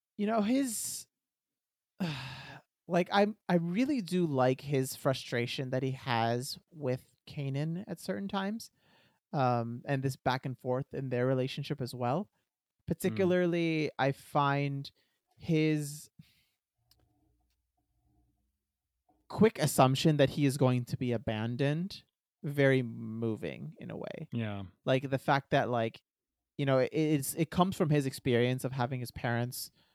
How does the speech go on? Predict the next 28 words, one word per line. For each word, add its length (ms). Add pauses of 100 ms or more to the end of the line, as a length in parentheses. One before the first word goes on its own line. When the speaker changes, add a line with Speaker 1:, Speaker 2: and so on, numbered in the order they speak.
(220)
Speaker 1:
like, 220
disappear 440
from 180
him 200
for, 340
I 80
guess, 220
eight 140
years, 280
he 60
said 160
at 60
this 120
point. 320 (160)
Speaker 2:
Mm. 280 (180)
Speaker 1:
And 560 (580)
then, 720 (2750)
like, 180
Kanan 460
just, 300
like, 320 (1120)
seemingly 580
dumping 380
him, 240
and 80
that's 160
how 280
he 520